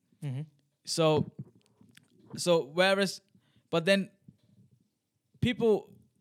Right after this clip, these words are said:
Speaker 2: toxic relationships in this case would be like, people compliment you because they want to keep you going because you keep doing what they want you to do,
Speaker 1: Mm-hmm.
Speaker 2: right? And I had to break those relationships because I wasn't healthy. Because once I decided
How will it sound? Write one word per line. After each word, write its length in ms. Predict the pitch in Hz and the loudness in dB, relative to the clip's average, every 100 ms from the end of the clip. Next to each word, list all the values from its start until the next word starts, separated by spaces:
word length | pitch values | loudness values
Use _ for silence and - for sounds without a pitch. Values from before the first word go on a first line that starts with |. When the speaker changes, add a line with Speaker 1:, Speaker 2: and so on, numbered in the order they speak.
| _ | _
Speaker 2:
toxic 320 | 226 220 220 | -4 -2 -2
relationships 520 | 170 180 196 180 165 143 | 0 0 0 -4 -4 -4
in 100 | 147 | -2
this 180 | 175 | -2
case 220 | - 156 143 | -2 -4 -4
would 140 | 139 | -4
be 120 | 147 | -2
like, 260 | 143 139 - _ _ _ _ _ _ _ _ _ _ _ - | -2 -2 -6 _ _ _ _ _ _ _ _ _ _ _ -2
people 240 | 226 208 | 2 2
compliment 580 | 196 170 151 165 175 - | 2 0 0 -2 -2 -2
you 160 | 139 | -4
because 340 | 131 147 156 147 | -2 -4 -4 -2
they 100 | 160 | 0
want 220 | 170 170 | 0 -2
to 60 | 147 | -4
keep 220 | 175 143 | -6 -4
you 80 | 131 | -2
going 280 | 156 147 | 0 0
because 260 | 131 135 139 | -2 -4 -2
you 100 | 151 | -2
keep 260 | - 147 - | -2 -4 -2
doing 220 | 151 143 | -2 -2
what 140 | 139 | -4
they 80 | 139 | -4
want 300 | 135 143 135 | -2 -4 -4
you 80 | 131 | -12
to 60 | 147 | -4
do, 240 | 196 165 - _ _ _ _ _ | -2 -2 -8 _ _ _ _ _
Speaker 1:
Mm-hmm. 180 | 135 127 | -12 -6
Speaker 2:
right? 200 | 147 170 - _ _ | -4 -6 -12 _ _
And 100 | 143 | -4
I 80 | 151 | -2
had 180 | 160 156 | -2 -4
to 60 | |
break 260 | 135 151 143 | -6 -6 -6
those 160 | 147 139 | -10 -10
relationships 680 | 139 170 180 143 139 - - _ _ - | -6 -4 -4 -8 -10 -12 -18 _ _ -8
because 180 | 147 143 | -6 -4
I 80 | |
wasn't 280 | 143 139 135 | -4 -6 -6
healthy. 300 | 175 180 131 | -4 -4 -6
Because 320 | 135 143 143 | -8 -6 -4
once 260 | 156 208 208 | 0 0 2
I 100 | 196 | 0
decided 540 | 180 151 160 147 139 | 0 -2 -2 -4 -6